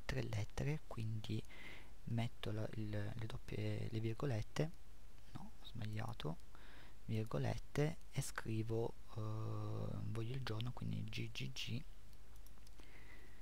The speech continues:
invio, e quindi ho domenica. Poi prolungo la colonna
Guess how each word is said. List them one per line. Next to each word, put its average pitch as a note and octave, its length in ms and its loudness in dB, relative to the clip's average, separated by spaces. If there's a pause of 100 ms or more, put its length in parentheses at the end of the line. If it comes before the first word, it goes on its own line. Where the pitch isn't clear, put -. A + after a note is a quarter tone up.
(760)
invio, G#2 480 2 (460)
e - 160 0
quindi G#2+ 480 2 (120)
ho - 180 0 (140)
domenica. G#2 600 2 (560)
Poi A#2 220 2
prolungo A#2 840 2 (2250)
la A2 280 2
colonna A2+ 760 2